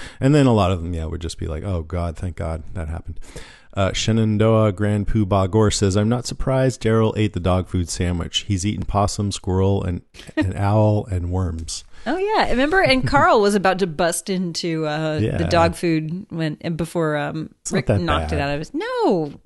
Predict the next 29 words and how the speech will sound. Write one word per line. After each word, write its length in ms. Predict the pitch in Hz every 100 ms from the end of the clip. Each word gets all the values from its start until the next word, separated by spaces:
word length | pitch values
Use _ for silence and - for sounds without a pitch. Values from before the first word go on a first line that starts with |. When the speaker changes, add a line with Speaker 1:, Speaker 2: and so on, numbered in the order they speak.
| -
Speaker 2:
your 140 | 220
dog 300 | 226 480 370
eats 200 | 226 208
it. 280 | 302 349 -
Dog 260 | - 175 226
loves 240 | 202 294 170
it. 120 | -
Speaker 1:
<laughs> 80 | 120 123 104 107 - _ _ _ _ _ _ _ _ _ _
Speaker 2:
Uh, 160 | 202 190 196
David 320 | 247 247 233
Mark 300 | 214 214 -
Erickson 420 | 180 185 - 185
says, 300 | - 175 170
"Negan 260 | 202 226 202
is 160 | 165 170
really 160 | 170
starting 320 | 165 165 160
to 60 | 156
scare 220 | - 160
me 80 | 156
now." 240 | 147 170 185 - - _ -
<laughs> 220 | 311 277 - _
Speaker 1:
Grace 320 | - 113 104
Torres 320 | - 104 98 -
says, 240 | 95 90
"I 140 | 101
hate 340 | 104 113 127 -
loving 380 | 107 104 107 98
Negan." 380 | 87 82 82